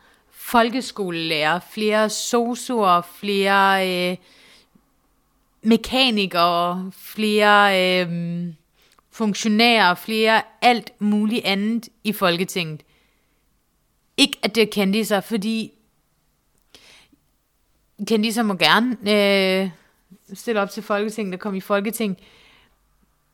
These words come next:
Men det var fedt, hvis det var den andel af befolkningen, der var, øh,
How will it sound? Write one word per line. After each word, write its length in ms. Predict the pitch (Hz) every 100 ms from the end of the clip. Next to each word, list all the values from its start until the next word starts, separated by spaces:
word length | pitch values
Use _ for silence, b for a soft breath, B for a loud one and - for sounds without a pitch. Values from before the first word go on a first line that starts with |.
| -
Men 160 | 247
det 80 | 220
var 100 | 190
fedt, 200 | - 226
hvis 140 | 196
det 80 | -
var 160 | 190 190
den 80 | 170
andel 340 | 196 202 185
af 80 | 170
befolkningen, 600 | 170 214 214 202 175 165
der 80 | 165
var, 320 | 156 156 151
øh, 280 | 151 156